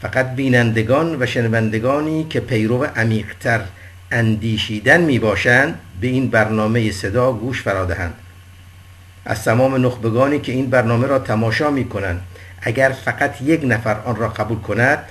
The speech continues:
فکر کنم معجزه کردم و پیامم رسیده و هدفم برآورده شده.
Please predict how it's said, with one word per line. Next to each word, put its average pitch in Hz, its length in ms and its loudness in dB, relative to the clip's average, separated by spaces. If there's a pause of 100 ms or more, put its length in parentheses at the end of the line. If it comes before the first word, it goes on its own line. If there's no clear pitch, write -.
(360)
فکر 131 200 0
کنم 131 260 0
معجزه 110 500 -2
کردم 131 580 0
و 104 60 -2
پیامم 117 500 -2
رسیده 107 720 -2 (320)
و 104 60 -2
هدفم 110 500 0
برآورده 98 560 -2
شده. 82 320 -6